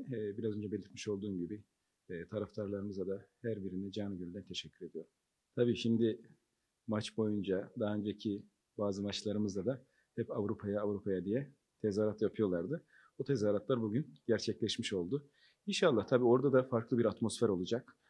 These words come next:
Tecrübe kazanacağız. E, kısmen tecrübemiz var ama bu tecrübenin üstüne biraz daha fazla koyarak Avrupa'da da kalıcı bir Konyaspor olmasını canı gönülden arzu ediyoruz. Hem mali hem ekonomik açıdan hem sportif açıdan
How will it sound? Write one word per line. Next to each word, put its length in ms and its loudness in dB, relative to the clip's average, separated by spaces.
Tecrübe 340 2
kazanacağız. 760 -6
E, 160 -12
kısmen 340 -4
tecrübemiz 540 -4
var 100 -2
ama 260 0
bu 80 -2
tecrübenin 440 0
üstüne 300 -2
biraz 280 2
daha 120 -4
fazla 300 -4
koyarak 520 -2
Avrupa'da 460 2
da 320 -2
kalıcı 400 0
bir 300 -4
Konyaspor 460 -2
olmasını 500 -2
canı 280 -2
gönülden 280 -2
arzu 280 -4
ediyoruz. 420 -6
Hem 120 -2
mali 440 2
hem 140 0
ekonomik 420 -2
açıdan 260 -4
hem 140 -2
sportif 380 -4
açıdan 340 -6